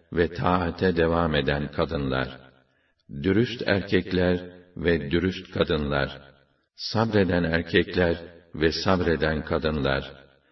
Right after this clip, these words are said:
mütevazı erkekler ve mütevazı kadınlar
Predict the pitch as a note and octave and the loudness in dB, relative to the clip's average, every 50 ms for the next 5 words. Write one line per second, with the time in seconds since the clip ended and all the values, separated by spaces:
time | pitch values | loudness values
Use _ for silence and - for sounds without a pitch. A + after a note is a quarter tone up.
0 | _ _ - - F2+ F#2 - G#2 F#2+ F#2 F#2+ F#2 F#2 F#2 F2+ F#2 G#2 G#2 F#2+ F2 | _ _ -6 -2 -2 0 2 4 4 4 4 4 4 2 2 2 2 0 2 0
1 | F2 F2 F2 F2+ F2+ E2 - F2 F2 E2+ E2+ E2 D#2+ D#2+ E2 - - - - - | 0 0 0 0 0 0 0 0 0 0 2 0 -2 -4 -8 -16 -20 -20 -18 -8
2 | D2+ D#2+ E2+ F2 E2+ F2 F2 E2+ F2+ F2+ E2+ E2+ E2+ D#2+ D#2+ D2+ D2 E2+ F#2 F#2 | -2 0 0 0 0 0 -2 -2 -2 -2 0 2 2 2 2 0 2 2 0 0
3 | F2+ F#2 F2 D#2 D2 D2+ D2 D2 C#2+ C#2+ D2 C#2 C#2 C#2+ | 0 0 0 0 0 0 -2 0 -2 -2 -2 -4 -6 -8